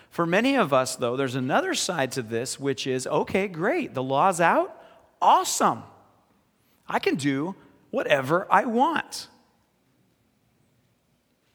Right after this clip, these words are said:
I can do whatever I want because I'm free, I'm in grace, baby. Jesus fulfilled the law.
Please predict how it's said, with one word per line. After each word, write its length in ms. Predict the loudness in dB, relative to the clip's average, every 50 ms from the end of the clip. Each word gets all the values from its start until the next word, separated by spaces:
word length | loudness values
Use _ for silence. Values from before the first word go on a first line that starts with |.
| _ _ _ _ _ _ _ _ _ _ _ _ _ -4
I 120 | -2 0
can 60 | 0 0
do 100 | 2 4
whatever 340 | 4 4 4 4 4 4
I 80 | 4 2
want 300 | 2 2 -2 -2 -4 -4
because 260 | -4 -2 -2 -2 -2
I'm 200 | -2 -4 -4 -4
free, 360 | -6 -6 -4 -2 0 2 2
I'm 140 | 2 2 2
in 120 | 0 -2 0
grace, 360 | 0 2 2 2 0 -2 -4
baby. 500 | -2 0 0 0 0 -2 -2 -4 -4 -8 -14 -20 _ _ _ _ _ _ _ _ _ _ _ _ _
Jesus 720 | -6 -2 0 0 2 2 2 2 2 0 0 -4 -8 -8 -12 _ _ _ _ _ _ _ _ _
fulfilled 560 | -4 0 0 0 0 0 0 0 0 0 0 0
the 100 | 0 2
law. 480 | 4 4 4 6 6 4 4 2 0